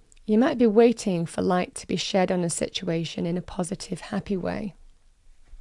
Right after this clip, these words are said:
But it does feel like it's coming, because really when the Sun comes,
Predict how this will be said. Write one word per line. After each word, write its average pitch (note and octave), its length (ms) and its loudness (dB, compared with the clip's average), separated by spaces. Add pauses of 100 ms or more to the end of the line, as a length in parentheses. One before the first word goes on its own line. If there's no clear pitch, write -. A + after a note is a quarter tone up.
(2250)
But G#3+ 100 2
it G#3 80 2
does C4+ 260 4
feel C4 200 6
like G#3 180 2
it's G#3 120 -8
coming, E3+ 380 0
because F3 400 0 (420)
really C#4+ 280 8
when A#3 180 6
the G#3+ 100 6
Sun F#3+ 280 0
comes, F#3+ 480 0